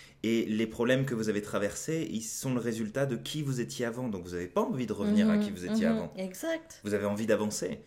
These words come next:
Speaker 1: Donc il faut vraiment lâcher ce passé qui nous freine, nous rend plus lourds,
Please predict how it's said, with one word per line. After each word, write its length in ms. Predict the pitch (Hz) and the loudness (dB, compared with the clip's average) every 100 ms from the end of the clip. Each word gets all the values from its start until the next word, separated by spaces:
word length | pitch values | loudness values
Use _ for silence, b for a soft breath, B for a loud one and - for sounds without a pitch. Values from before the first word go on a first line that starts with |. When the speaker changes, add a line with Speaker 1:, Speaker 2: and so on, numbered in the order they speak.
| b b b b | b b b b
Speaker 1:
Donc 180 | 104 | -6
il 60 | 131 | -6
faut 460 | - - 170 180 147 | -6 0 2 4 2
vraiment 540 | 117 113 123 143 - - | 2 2 2 0 -4 -4
lâcher 680 | 107 117 135 139 - 165 | 0 2 4 2 0 -2
ce 120 | 160 123 | -2 -2
passé 460 | - 107 - 139 | 0 -2 0 -4
qui 320 | 139 - 127 135 B B B B _ - | -4 -8 -10 -10 B B B B _ -4
nous 240 | 123 156 | 0 2
freine, 480 | 156 - 127 135 175 - - _ _ _ 98 | 0 2 2 2 -4 -8 -20 _ _ _ -2
nous 200 | 123 123 | 0 2
rend 180 | 131 | 0
plus 280 | 135 - 160 | -2 -2 0
lourds, 540 | 147 139 147 175 - | 2 2 2 0 -6